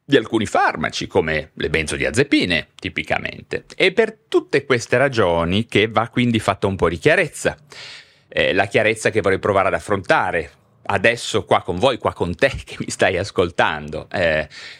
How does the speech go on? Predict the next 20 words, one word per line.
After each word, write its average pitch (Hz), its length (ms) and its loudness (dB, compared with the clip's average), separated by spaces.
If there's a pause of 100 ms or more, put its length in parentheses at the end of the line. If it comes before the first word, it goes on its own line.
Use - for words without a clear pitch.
(220)
eh, 85 340 0
partiamo 220 400 2
da 151 80 2
alcuni 113 300 0
dati 98 260 0
di 80 80 -8
fatto. - 420 -8 (400)
La 180 140 4
cannabis 247 680 -2 (460)
è - 140 2
vietata. - 520 -4 (1500)
L'alcol 196 600 2 (480)
te 151 100 6
lo 131 140 2
vendono 104 680 -2
nei 107 240 0
bar 78 380 -2 (480)
e - 380 2
le 208 180 2
benzodiazepine 147 1080 0